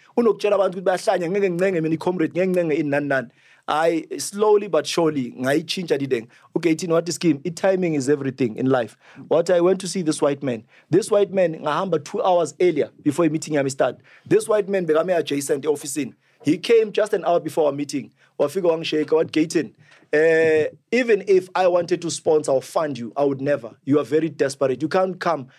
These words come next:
eh, two hours before you are inconsiderate." What my deal was off. So I've learned a lot of things, mchana, because mele u-exercise the V N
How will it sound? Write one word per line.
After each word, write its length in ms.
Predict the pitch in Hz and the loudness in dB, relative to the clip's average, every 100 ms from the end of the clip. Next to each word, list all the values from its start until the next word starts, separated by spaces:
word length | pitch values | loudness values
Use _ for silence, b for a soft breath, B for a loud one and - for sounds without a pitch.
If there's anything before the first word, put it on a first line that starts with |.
| b | b
eh, 120 | 151 139 | 0 0
two 160 | - 165 | 2 2
hours 280 | 156 143 | 4 2
before 280 | - 131 160 | -4 -2 0
you 100 | 147 | 2
are 40 | 143 | 0
inconsiderate." 840 | 156 - 143 135 147 117 110 - | -2 -4 -4 -2 -2 -2 -6 -2
What 200 | 151 156 | -2 0
my 100 | 147 | -2
deal 200 | 143 143 | -2 -2
was 180 | 135 - | -2 -4
off. 180 | 131 - B B B - | -8 -12 B B B -8
So 120 | 254 | -4
I've 180 | 233 214 | -2 -2
learned 480 | 226 240 269 247 | -4 0 2 2
a 40 | 233 | 0
lot 280 | 226 240 254 | 0 2 2
of 140 | 233 | 2
things, 340 | - 226 190 | 0 0 0
mchana, 460 | 160 151 190 165 165 - | -2 -2 -2 -2 -4 0
because 300 | 175 196 185 B B - | 2 2 -2 B B -2
mele 220 | 190 233 | 2 2
u-exercise 560 | 226 247 226 - 214 175 | 2 0 0 0 0 0
the 80 | |
V 140 | 139 | 2
N 80 | 190 | 0